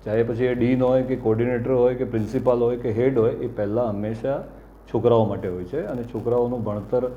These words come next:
એક કલાકની, હું તો કહું છું, એક મિનિટ બી બગડે એ પણ ખોટું કહેવાય, કારણ કે છોકરાઓ દૂર દૂરથી આવતા હોય અને જે છોકરાઓ રેગ્યુલર અહીંયા આવે છે એ છોકરાઓનું ભણતર ન બગડવું જોઈએ, એ એક ગુરુ તરીકે મારી.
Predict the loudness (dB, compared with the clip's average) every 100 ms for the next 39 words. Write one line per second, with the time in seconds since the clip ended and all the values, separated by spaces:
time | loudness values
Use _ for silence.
0 | -12 -10 -6 -4 2 4 4 2 0 -2
1 | -2 -2 -4 -2 -2 0 -2 0 0 2
2 | 2 2 0 -4 -6 -4 -6 -6 -6 -2
3 | 0 0 -4 -10 -20 -12 -8 -6 -6 -4
4 | -2 4 4 4 2 0 -2 -2 0 0
5 | 0 0 0 -2 -10 -20 -18 -8 -4 0
6 | 0 0 -2 4 4 4 0 -2 -2 0
7 | 0 2 2 0 -2 -4 -6 -8 -6 -4
8 | -4 -4 -4 -4 -2 -2 0 2 2 4
9 | 2 0 -8 -16 -20 -20 -20 -20 -20 -20
10 | -20 -20 -20 -20 -20 -16 -2 0 0 -2
11 | -8 -20 -20 -10 -6 -2 0 0 2 2
12 | 2 0 -2 -4